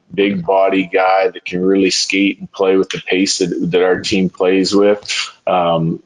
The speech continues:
give us a little sturdiness, uh, i-, in, in our top six. A-, and the addition of Taves as well,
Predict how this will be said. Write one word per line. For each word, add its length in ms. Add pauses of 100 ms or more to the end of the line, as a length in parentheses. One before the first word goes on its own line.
(160)
give 180
us 220
a 60
little 160
sturdiness, 960
uh, 200
i-, 80 (140)
in, 480
in 200
our 140
top 380
six. 680 (380)
A-, 120
and 460
the 100
addition 540
of 240 (120)
Taves 480
as 180
well, 500